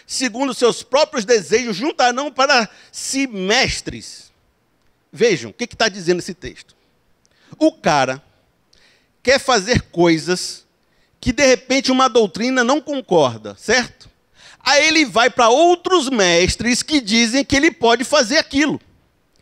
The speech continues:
E aí ele fica juntando para si mestres que digam e concordem com tudo que ele acha que é bom.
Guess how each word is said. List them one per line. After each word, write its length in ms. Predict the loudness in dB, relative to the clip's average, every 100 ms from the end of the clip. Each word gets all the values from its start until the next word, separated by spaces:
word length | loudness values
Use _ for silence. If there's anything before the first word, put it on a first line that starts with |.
| _ -18 -2
E 80 | 2
aí 60 |
ele 160 | 4 2
fica 400 | 2 0 2 0
juntando 720 | 2 2 0 0 0 0 0
para 280 | 0 2 2
si 200 | 0 0
mestres 760 | 2 4 4 2 0 -6 -8 -10 -18 -8
que 160 | 0 0
digam 420 | 2 0 2 0
e 100 | 0
concordem 580 | -2 -2 0 2 2 2
com 160 | -4 -4
tudo 260 | -2 -2
que 80 | -2
ele 160 | 0 2
acha 240 | 0 -2
que 120 | 0
é 60 | 0
bom. 360 | 2 2 0